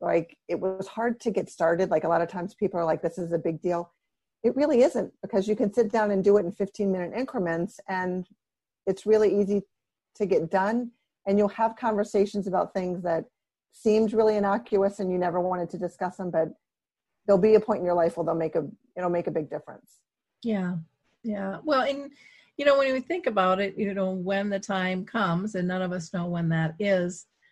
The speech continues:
Speaker 2: I think most of us want our loved ones to have a smoother process. You know, we don't wanna dump more stress on them. And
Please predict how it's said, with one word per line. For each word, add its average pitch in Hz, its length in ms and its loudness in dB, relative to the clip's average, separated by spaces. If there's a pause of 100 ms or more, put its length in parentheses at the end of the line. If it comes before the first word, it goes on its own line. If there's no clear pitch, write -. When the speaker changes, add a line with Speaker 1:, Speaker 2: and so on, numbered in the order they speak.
(140)
Speaker 2:
I 226 60 6
think 233 160 6
most 208 320 4
of 214 120 0
us 196 180 -2
want 180 500 -2
our 185 180 -2
loved 180 280 -4
ones 175 440 -4
to 190 100 -2
have 180 140 -2
a 175 40 -4
smoother 180 560 -4
process. 170 920 -2
You 190 60 -2
know, 190 100 0
we 196 120 0
don't 190 160 0
wanna 180 280 -2 (200)
dump 175 240 -4 (100)
more 180 220 -2
stress 185 560 -6
on 190 320 -2
them. 175 360 -2
And 175 240 -2